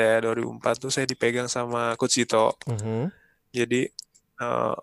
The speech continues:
Speaker 1: dan saya juga kenal sama beberapa pemain S M yang bermain di, eh, pon D K I saat itu.
Speaker 2: Oke.
Speaker 1: Nah, akhirnya, eh, apa, tertarik juga sih bermain bersama-sama, karena waktu itu, zaman itu kan,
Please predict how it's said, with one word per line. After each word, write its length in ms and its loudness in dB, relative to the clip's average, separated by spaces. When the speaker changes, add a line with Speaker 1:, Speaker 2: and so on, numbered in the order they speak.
Speaker 1:
dan 160 2
saya 160 4
juga 240 6
kenal 320 0
sama 240 -2
beberapa 560 -2
pemain 480 -2
S 240 0
M 240 -4
yang 240 -4
bermain 480 -2
di, 400 -2
eh, 480 -12
pon 160 2
D 80 6
K 240 2
I 240 -4
saat 320 -4
itu. 560 -4
Speaker 2:
Oke. 320 -2
Speaker 1:
Nah, 240 -6
akhirnya, 560 0
eh, 220 -2
apa, 160 -2
tertarik 480 4
juga 240 6
sih 160 2
bermain 320 0
bersama-sama, 640 0
karena 240 -2
waktu 240 -2
itu, 200 0
zaman 200 -4
itu 160 -6
kan, 120 -2